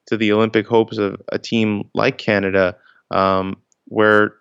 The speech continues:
so many of your <laughs> best players are in the N H L or assigned to N H L contracts. Um, in Russia, you have a lot of really good players who are still playing in the K H L. Um, for whatever reason, they're not over here in the U S. They're not playing here.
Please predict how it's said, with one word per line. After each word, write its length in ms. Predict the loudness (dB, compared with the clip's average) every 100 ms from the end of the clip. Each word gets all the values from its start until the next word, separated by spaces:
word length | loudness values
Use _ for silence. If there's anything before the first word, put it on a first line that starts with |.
| -14
so 400 | -6 0 0 0
many 380 | -4 0 0 0
of 100 | 0
your 140 | -2 -4
<laughs> 20 |
best 280 | -2 -4 0
players 520 | 2 2 0 -4 -12 _ 0
are 300 | 0 0 -4
in 120 | -4
the 100 | -2
N 140 | -2
H 180 | -2 0
L 280 | 0 0 -4 -10 -2
or 120 | 0
assigned 380 | 0 0 0 0
to 160 | -2 -2
N 80 |
H 180 | -2 -2
L 120 | -4
contracts. 720 | -2 -2 -2 -2 -6 -8 -14 -20 _ -20 _ _ -4
Um, 400 | 0 0 -2 -8 -14 _ _ _ _ -4
in 180 | 0 2
Russia, 460 | 0 2 0 0 -4
you 160 | -8 -2
have 160 | -2
a 60 | -4
lot 320 | -6 -4 -2
of 80 | 0
really 260 | 0 0 -2
good 180 | -4
players 520 | -2 0 2 2 -2 -12 _ _ -4
who 140 | -2
are 80 | -2
still 260 | 0 -2
playing 300 | 0 -2 -2
in 80 | -4
the 60 | -6
K 140 | -2
H 280 | 0 0 0
L. 400 | 2 2 2 -4 _ _ _ _ -8
Um, 260 | -2 -2 -2
for 160 | -2 2
whatever 320 | 2 2 0
reason, 340 | -2 -2 -2
they're 140 | -2 -2
not 160 | 0
over 240 | 0 0 -2
here 180 | -2
in 100 | -4
the 100 | -4 -2
U 180 | 2
S. 160 | 2 0
They're 80 | -4
not 180 | -4 0
playing 300 | 0 2 0
here. 240 | -4